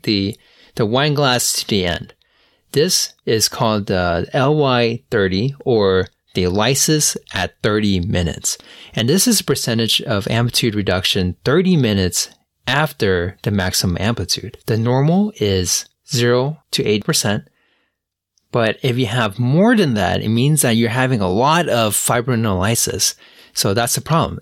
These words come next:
excess fibrinolysis. And to treat that, you're gonna give T X A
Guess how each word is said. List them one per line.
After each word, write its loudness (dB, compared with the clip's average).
excess 0
fibrinolysis. 0
And -2
to -4
treat 0
that, -2
you're -2
gonna 0
give 0
T 0
X 0
A -2